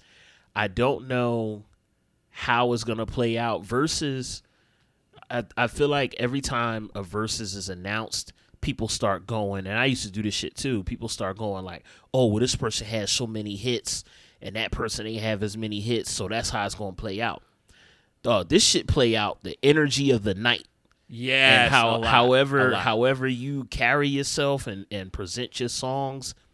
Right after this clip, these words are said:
Speaker 1: that's how it goes. So, 'cause Dipset,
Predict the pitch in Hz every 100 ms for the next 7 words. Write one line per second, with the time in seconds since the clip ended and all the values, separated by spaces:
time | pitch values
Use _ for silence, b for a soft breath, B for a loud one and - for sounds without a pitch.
0 | _ _ _ _ _ - 113 151 160 120
1 | 104 98 127 120 90 - - - _ -
2 | 131 104 104 98 95 b b b 147 113
3 | 104 220 - - 139 127